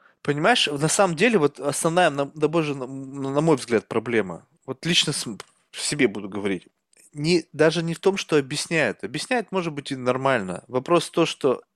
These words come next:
должны быть созданы условия.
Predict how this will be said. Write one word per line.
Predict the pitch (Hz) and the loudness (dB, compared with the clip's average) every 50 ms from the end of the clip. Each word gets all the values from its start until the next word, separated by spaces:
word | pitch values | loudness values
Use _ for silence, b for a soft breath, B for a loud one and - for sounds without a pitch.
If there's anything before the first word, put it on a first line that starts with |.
| _ _ _ _ _ _ _ _ _ _ _ _ _ _ - | _ _ _ _ _ _ _ _ _ _ _ _ _ _ -4
должны | 143 143 139 131 135 151 196 202 | -2 0 0 0 0 -2 -2 -2
быть | 156 160 147 - | 0 -2 -4 -4
созданы | - - 160 165 156 139 143 139 139 139 | 0 2 4 2 2 2 -2 -6 -4 -6
условия. | 139 - - - 160 156 156 143 127 127 120 117 120 110 - - - _ | -6 -6 -6 0 4 4 6 6 4 4 2 4 4 4 2 0 -6 _